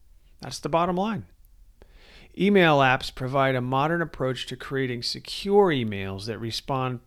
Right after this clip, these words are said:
perfectly to modern devices. They also provide the flexibility of options needed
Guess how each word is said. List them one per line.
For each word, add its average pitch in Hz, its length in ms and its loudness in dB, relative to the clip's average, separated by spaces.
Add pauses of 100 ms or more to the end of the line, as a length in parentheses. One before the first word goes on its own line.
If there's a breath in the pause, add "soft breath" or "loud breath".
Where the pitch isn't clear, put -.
perfectly 113 640 -4
to - 120 -12
modern 117 340 -4
devices. 113 640 -8 (640 loud breath)
They - 100 -2
also 190 260 4
provide 120 460 -2
the 113 80 -6
flexibility 127 720 0
of 113 100 -2
options 127 500 -2
needed 101 360 -12